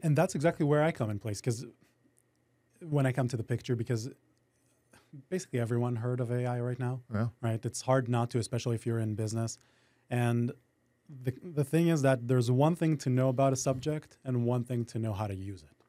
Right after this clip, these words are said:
Speaker 1: and how to leverage it. And when you talk about staffing, just think, like, if you were able to bring those capabilities, or if someone has a team of five, ten, twenty,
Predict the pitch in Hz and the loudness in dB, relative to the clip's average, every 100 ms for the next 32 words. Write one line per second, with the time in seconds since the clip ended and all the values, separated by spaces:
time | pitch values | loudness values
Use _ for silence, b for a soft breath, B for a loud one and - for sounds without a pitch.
0 | - 107 107 113 101 90 92 64 - _ | -8 -4 -4 -4 -6 -6 -10 -16 -20 _
1 | _ _ _ _ 120 113 113 110 123 _ | _ _ _ _ -4 -2 -2 -4 -6 _
2 | _ _ _ _ _ _ _ _ _ 123 | _ _ _ _ _ _ _ _ _ 0
3 | 135 160 165 156 139 139 131 123 143 160 | 4 6 4 4 2 4 2 2 0 0
4 | 127 120 117 - 117 113 104 - 135 - | 0 0 -2 -2 -2 -2 -6 -4 -2 2
5 | 131 131 127 131 - 117 113 131 143 127 | 4 4 4 2 2 -2 2 2 2 2
6 | 110 - 107 110 107 104 107 104 107 110 | 0 -4 -4 -4 -6 -6 -6 -8 -6 -6
7 | 113 123 - 135 127 120 123 110 - 139 | -4 -6 0 2 4 2 2 -2 -2 -2
8 | 110 92 113 113 113 104 - 113 117 107 | -2 -4 -4 -2 -2 -6 -6 -2 -2 -4
9 | 107 120 120 104 | -4 -2 -2 -4